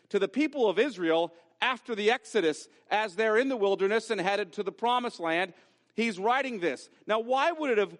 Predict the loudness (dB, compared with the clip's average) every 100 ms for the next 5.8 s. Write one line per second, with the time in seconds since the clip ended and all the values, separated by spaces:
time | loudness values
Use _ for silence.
0 | _ -16 0 2 4 2 -2 0 2 2
1 | 0 -12 _ 0 4 4 2 2 2 0
2 | -10 _ _ _ _ _ -6 -2 0 0
3 | -4 _ _ -18 -4 0 2 2 0 -4
4 | -6 -4 0 0 -2 -20 _ _ -2 -2
5 | -2 -6 -6 -2 -2 0 -4